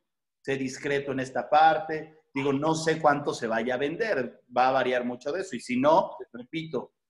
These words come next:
ten claro que en algún momento, si hay muchas ventas, que ese es el objetivo, mejor contratas a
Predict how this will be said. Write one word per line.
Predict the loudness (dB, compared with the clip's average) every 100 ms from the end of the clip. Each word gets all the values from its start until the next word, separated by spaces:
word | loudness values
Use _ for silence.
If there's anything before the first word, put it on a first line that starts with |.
| -2
ten | 0 0 2
claro | 4 4 2
que | -2
en | -2
algún | -2 -2 -2
momento, | 0 -2 -4 -4
si | -2
hay |
muchas | 0 0 0 0
ventas, | 0 -2 -2 -6 -6
que | -2 -2
ese | -2 -4
es | -4
el | -4
objetivo, | -4 -4 -2 -2 -2 -6 _ _ _ -10
mejor | -4 -2 0
contratas | -2 2 4 4 2 2
a | -4